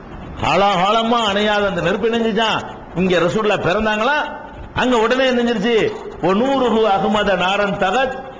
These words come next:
லில் புருசி சாரு மாலஹும் லவ்னார்." அவருடைய ஒளி வந்து என்ன செஞ்சிருச்சு? பாரசீகர்களுக்கு இருந்த, ஈரானியர்கள்ட்ட இருந்த நெருப்பு வணங்கிட்டு இருந்த நெருப்பை அணைத்து விட்டது.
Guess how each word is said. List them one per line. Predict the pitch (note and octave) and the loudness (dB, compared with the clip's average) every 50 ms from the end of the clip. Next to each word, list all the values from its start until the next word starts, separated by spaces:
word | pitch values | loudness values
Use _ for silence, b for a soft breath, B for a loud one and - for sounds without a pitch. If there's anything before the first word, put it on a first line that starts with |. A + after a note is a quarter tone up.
| - - | -12 -4
லில் | D#3+ F3+ G#3 G#3+ E3+ | -2 0 0 0 0
புருசி | B2 G3 B3+ C#4 A#3 - A3 A#3+ A#3 A3 | 0 0 0 0 0 0 0 0 0 0
சாரு | F#3+ - G3+ G3 G3+ G#3 G#3 G#3 G3+ G3 | 0 2 2 2 2 2 2 2 2 2
மாலஹும் | F#3+ F3+ F#3 F#3 F#3 F3+ D#3+ F3 F3 E3+ | 2 0 0 0 0 0 0 0 0 0
லவ்னார்." | E3 D#3+ E3 D#3+ D3+ D3 D#3 G#3 B3 B3 - - - - - - - - - - - - | 0 0 0 0 0 0 0 0 0 0 -2 -4 -6 -10 -12 -12 -14 -16 -18 -18 -10 -4
அவருடைய | - E3+ G#3+ G#3+ G#3 G3 G3 F#3+ F#3 E3+ | -2 0 2 2 2 2 2 2 2 2
ஒளி | D#3+ F3+ A3+ C4+ C#4+ B3+ | 2 2 2 2 2 0
வந்து | A#3+ A#3+ A#3 A3+ | 0 0 0 0
என்ன | A3 G#3+ G#3+ A3 | 0 0 0 0
செஞ்சிருச்சு? | G#3 G3 G3+ G3 - G#3 D#3+ | 0 0 -2 -2 -2 -2 -2
பாரசீகர்களுக்கு | E3+ F3+ G#3 A#3 A#3 D#3+ F#3 A3 G3 G#3 G3+ G3 G3 D#3 E3 | -2 0 0 0 0 0 0 0 0 0 0 0 -2 0 0
இருந்த, | F#3 F#3 F#3+ F#3 F#3 | 0 0 0 0 0
ஈரானியர்கள்ட்ட | F3+ E3 F#3 A3 A3+ A3 A3 G#3+ G#3 F#3+ F#3 F#3+ F#3 F3 F#3 | 0 0 2 2 0 0 0 0 0 0 0 0 0 0 0
இருந்த | F3 F3+ F3+ F#3 F#3 F3 D#3 - - - - - - - | 0 0 0 0 0 0 -2 -2 -4 -8 -12 -12 -8 -4
நெருப்பு | E3 G3+ A#3 A#3 A3+ A3 A3 A3 | 0 0 0 0 0 0 0 2
வணங்கிட்டு | A3 A3 G#3 G3+ G#3 F#3+ | 2 0 0 0 0 0
இருந்த | E3 F#3+ F#3 F3+ F3 | 0 -2 0 0 0
நெருப்பை | E3 F3 F#3+ G#3 - G#3 G3 | 0 0 0 0 0 0 -2
அணைத்து | D#3 D3 F3+ A3+ A#3+ G3 - G#3 | 0 0 0 -2 -2 -2 -2 0
விட்டது. | F#3+ F#3 - E3 D#3 D#3+ F3+ G3+ G3 E3 C3 B2+ - - | 0 0 0 0 0 2 2 2 2 0 0 -2 -4 -6